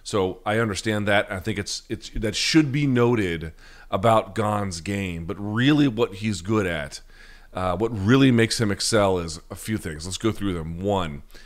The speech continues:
his ability to win rounds. Um, he has a game where he can, he can find finishes,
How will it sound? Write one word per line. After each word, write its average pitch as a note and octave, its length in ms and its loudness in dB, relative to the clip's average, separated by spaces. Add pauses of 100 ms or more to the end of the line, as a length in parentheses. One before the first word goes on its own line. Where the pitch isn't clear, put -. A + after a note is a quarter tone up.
(220)
his A2 440 0
ability D3 340 2
to C3+ 60 2
win B2 220 2
rounds. G2 500 0 (1200)
Um, F#2+ 320 -4 (340)
he C3+ 180 4
has C#3+ 180 4
a D3 60 2
game C3+ 360 4
where A#2 120 4
he A2+ 140 0
can, A2+ 280 0 (100)
he A2 160 -4
can G#2 180 -6
find A#2 480 4
finishes, E3 640 -2